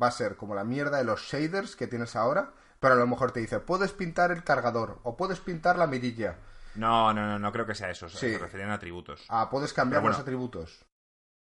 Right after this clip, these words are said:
Speaker 2: veremos.
Speaker 1: Yo
Speaker 2: Veremos
Speaker 1: creo que,
Speaker 2: a ver.
Speaker 1: yo creo que no. Yo creo que va a ser una parte de, mm, físicamente, de cómo queda de bonita el
Speaker 2: También
Speaker 1: arma.
Speaker 2: decir que esto me lo he visto yo una vez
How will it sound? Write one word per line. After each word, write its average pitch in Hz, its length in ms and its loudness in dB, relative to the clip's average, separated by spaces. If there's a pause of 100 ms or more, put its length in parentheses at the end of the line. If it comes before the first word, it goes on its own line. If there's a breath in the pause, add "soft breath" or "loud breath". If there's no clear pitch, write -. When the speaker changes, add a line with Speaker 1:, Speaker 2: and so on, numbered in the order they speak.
Speaker 2:
veremos. 98 680 -4
Speaker 1:
Yo 120 120 0
Speaker 2:
Veremos 95 280 2
Speaker 1:
creo 90 60 -12
que, 80 60 -10
Speaker 2:
a - 40 -10
ver. 113 80 -10
Speaker 1:
yo 139 140 -2
creo 110 200 0
que 90 60 -6
no. 90 160 -8
Yo 98 160 -8
creo 104 160 -6
que 101 80 -4
va 101 100 0
a - 40 -4
ser 107 140 -8
una 95 220 -6
parte 139 300 0
de, 101 600 -6
mm, 98 260 -12 (100)
físicamente, 131 720 -6
de 135 120 -6
cómo 110 220 -8
queda 104 420 -4 (460)
de 110 300 -8
bonita 110 400 0
el 101 60 6
Speaker 2:
También 110 160 6
Speaker 1:
arma. 113 80 2
Speaker 2:
decir 117 120 0
que 117 60 0
esto 127 160 0
me 120 80 4
lo 113 60 4
he 110 40 0
visto 117 220 -2
yo 113 400 2
una 110 260 0
vez 113 300 -2